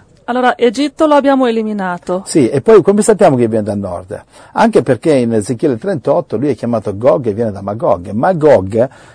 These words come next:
Speaker 2: potete vedere la maggioranza dei, i migliori dizionari biblici, viene indicato come Russia. Quindi lui è, viene dalla
Speaker 1: Dal
Speaker 2: Russia.
Speaker 1: nord, sì.
Speaker 2: Dal nord.
Speaker 1: Sì,
Speaker 2: Poi
Speaker 1: sì.
Speaker 2: Daniele sette, le dieci corna dell'impero romano sulla quarta bestia, che è l'impero romano, che si uniscono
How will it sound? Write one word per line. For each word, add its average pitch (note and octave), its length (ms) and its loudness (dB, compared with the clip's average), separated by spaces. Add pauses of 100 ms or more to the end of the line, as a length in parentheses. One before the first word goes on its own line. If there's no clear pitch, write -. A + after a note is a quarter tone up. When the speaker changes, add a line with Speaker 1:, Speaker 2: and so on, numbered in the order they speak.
Speaker 2:
potete B2 440 -2
vedere C3+ 400 4
la A2+ 80 4
maggioranza G#2+ 580 0
dei, G2 160 -6
i A#2+ 60 -2
migliori B2 420 2
dizionari A2+ 560 -2
biblici, G#2+ 640 -6 (300)
viene D3 320 0
indicato D3 480 0
come C#3+ 200 -4
Russia. G#2 480 -6
Quindi G#3+ 300 2
lui B3+ 240 0
è, D#3+ 160 2
viene G#3 240 0
dalla F#3+ 220 2
Speaker 1:
Dal D3+ 80 2
Speaker 2:
Russia. G#3+ 260 -4
Speaker 1:
nord, F#3+ 300 -6
sì. - 280 -16
Speaker 2:
Dal D3 160 0
nord. A2+ 540 4
Speaker 1:
Sì, - 300 -16
Speaker 2:
Poi F3+ 160 6
Speaker 1:
sì. C#3 60 6
Speaker 2:
Daniele C3+ 360 4
sette, A#2 640 -2 (220)
le A2+ 160 -2
dieci B2+ 300 -2
corna B2+ 580 4
dell'impero G#2+ 560 0
romano G#2+ 580 -2
sulla G2+ 280 -10
quarta G#2+ 340 -4
bestia, G#2+ 420 -4
che G#2+ 140 -8
è - 20 -4
l'impero G#2+ 380 -4
romano, A2 500 -4
che G#2 160 -8
si G#2+ 160 -12
uniscono A#2 680 -6